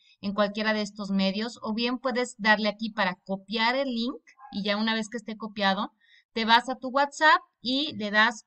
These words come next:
control pegar, por ejemplo, si lo estás haciendo en la computadora o en el celular, pues seleccionas aquí y simplemente lo das, eh, lo pegas en, en la conversación en la que lo quieras poner. O bien puedes dar clic en donde dice descargar ficha, das clic, se va a abrir el archivo en P D F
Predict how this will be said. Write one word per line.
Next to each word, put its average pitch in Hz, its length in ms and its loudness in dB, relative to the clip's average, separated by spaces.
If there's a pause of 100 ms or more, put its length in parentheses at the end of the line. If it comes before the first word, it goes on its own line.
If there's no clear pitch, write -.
control 240 520 -4
pegar, 180 520 -2
por - 120 -16
ejemplo, 202 420 -8
si 190 100 -14
lo 175 80 -10
estás 190 160 -12
haciendo 202 240 -6
en 196 60 -2
la 190 60 -6
computadora 190 720 0
o 233 140 0
en 254 80 0
el 277 80 -4
celular, 311 420 2 (460)
pues 339 160 -4
seleccionas 247 760 0 (120)
aquí 233 500 -4
y 202 140 -6
simplemente 208 640 -6
lo 190 160 -4
das, 180 400 -2
eh, 160 340 -10
lo 175 320 -10
pegas 175 420 -4
en, 165 140 -12
en 170 80 -8
la 170 80 -10
conversación 170 480 -10
en 175 60 -8
la 165 80 -12
que 165 100 -16
lo 156 80 -12
quieras 165 260 -12
poner. 147 240 -18 (460)
O 320 140 4
bien 370 200 4 (140)
puedes 285 260 2
dar 254 160 2
clic 254 260 -4
en 226 140 0
donde 214 220 0
dice 214 220 -6
descargar 190 640 -2
ficha, - 420 -6 (240)
das 220 460 2
clic, 302 320 -2
se - 180 -6
va 208 80 6
a 208 60 6
abrir 208 300 -2
el 180 180 -4
archivo 196 500 -2
en 175 100 -4
P 214 160 -6
D 247 300 2
F 320 260 -4